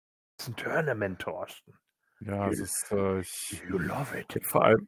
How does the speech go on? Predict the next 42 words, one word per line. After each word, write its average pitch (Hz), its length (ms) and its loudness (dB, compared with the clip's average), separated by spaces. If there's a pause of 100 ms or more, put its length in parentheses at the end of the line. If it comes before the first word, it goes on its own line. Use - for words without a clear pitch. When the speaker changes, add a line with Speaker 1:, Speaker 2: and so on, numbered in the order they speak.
Speaker 2:
ja, 117 340 6
ich, - 260 2 (280)
die, 123 260 -4
die 117 180 -4
Tournaments 147 500 8
bei 131 160 12
A - 40 12
E 135 140 10
W 143 200 8
sind 143 140 2
ja 135 60 6
teilweise 131 400 4
noch 113 140 2
schlimmer, 104 420 2
weil 110 460 10
man 113 280 0
hat 123 120 0
keine 117 220 4
Ideen, 123 320 2
dann 110 120 2
kommt 135 240 -2
das 110 160 0
immer 117 220 0
wieder. 117 400 2 (1500)
Äh, 113 200 8
Speaker 1:
Ja. 110 80 12
Speaker 2:
f-, - 300 2 (280)
ja, 87 300 8 (420)
also, 98 480 2 (920)
mochte 151 360 8
ich - 140 0
eh 202 160 8
noch 202 180 8
nie 196 280 6
und 139 200 6
jetzt 147 240 4
wird's 160 180 4
auch 156 60 4
noch 143 160 2
zu 143 260 2
häufig 175 260 6
gemacht. 156 400 4